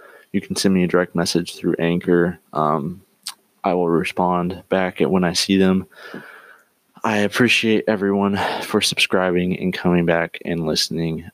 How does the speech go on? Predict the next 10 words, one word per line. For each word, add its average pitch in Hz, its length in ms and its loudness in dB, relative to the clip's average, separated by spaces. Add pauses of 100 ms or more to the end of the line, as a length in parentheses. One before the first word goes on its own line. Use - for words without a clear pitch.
(120)
Um, 62 500 -6
I 85 100 2
will 87 160 4
be 90 120 -2
back 82 420 -2
next - 360 -6
week, 123 320 0 (800)
uh, - 420 -14
for - 160 -4
sure. - 260 0